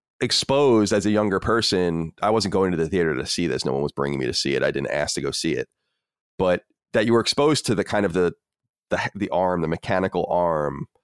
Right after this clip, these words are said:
the music, the "Hasta la vista, baby," and like you said, the, the shotgun and all, all the rest.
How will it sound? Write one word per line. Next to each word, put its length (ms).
the 60
music, 600
the 220
"Hasta 280
la 100
vista, 340
baby," 460
and 260
like 180
you 60
said, 180
the, 180
the 100
shotgun 500
and 100
all, 360
all 180
the 80
rest. 340